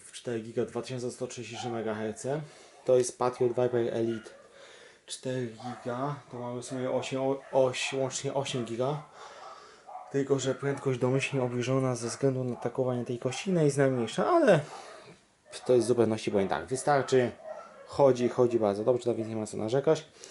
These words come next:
Teraz tak, przystępujemy do montażu końc-, do końcowej czynności, czyli teraz tak. Skręcamy sobie tutaj, o. To jest taka najtańsza obudowa firmy Akega, to więc niech sobie tutaj, niech tylko fokus złapie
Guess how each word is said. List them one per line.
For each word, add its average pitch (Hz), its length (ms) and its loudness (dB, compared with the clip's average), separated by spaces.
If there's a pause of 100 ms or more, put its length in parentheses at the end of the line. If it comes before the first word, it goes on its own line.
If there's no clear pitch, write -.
(460)
Teraz 156 240 4
tak, - 440 -2
przystępujemy 170 680 2
do 147 140 4
montażu 139 480 2
końc-, - 580 -8
do 135 160 2
końcowej 131 400 -2
czynności, 117 520 -8
czyli 117 140 0
teraz 117 240 0
tak. - 240 -6 (680)
Skręcamy 160 600 -2
sobie 113 560 2 (560)
tutaj, - 360 -12
o. 117 40 -14
To - 20 -16 (500)
jest 147 80 -2
taka 160 200 6 (100)
najtańsza 143 480 4
obudowa 127 420 2
firmy 131 280 -4
Akega, 127 360 -2
to 117 100 0
więc 117 220 -6 (1000)
niech 117 100 -12
sobie 127 140 -4
tutaj, 127 180 -8
niech 127 180 -8
tylko 127 180 -6
fokus 120 300 -8
złapie 117 260 -4